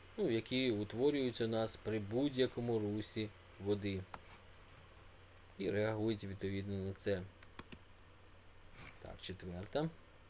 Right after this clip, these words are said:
Як дізнаються про землетруси, що насуваються, представники фауни, е, сейсмонебез-, сейсмонебезпечних районів?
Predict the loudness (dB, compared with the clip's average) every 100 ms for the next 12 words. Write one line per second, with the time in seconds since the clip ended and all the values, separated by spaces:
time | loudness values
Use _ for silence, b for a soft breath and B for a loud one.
0 | B B B B B B B -10 8 8
1 | 8 4 4 6 6 4 2 4 4 4
2 | 4 4 6 4 6 2 2 2 2 0
3 | 6 10 10 10 4 -2 -2 -2 0 0
4 | 0 -4 6 8 10 6 2 -4 B B
5 | B -12 -4 -2 0 -2 -4 -10 -8 2
6 | 4 4 2 0 2 0 2 0 -2 -12
7 | -10 -4 0 0 0 -4 -4 -4 -2 0
8 | -2 2 4 4 4 0 2 0 2 2
9 | 2 -4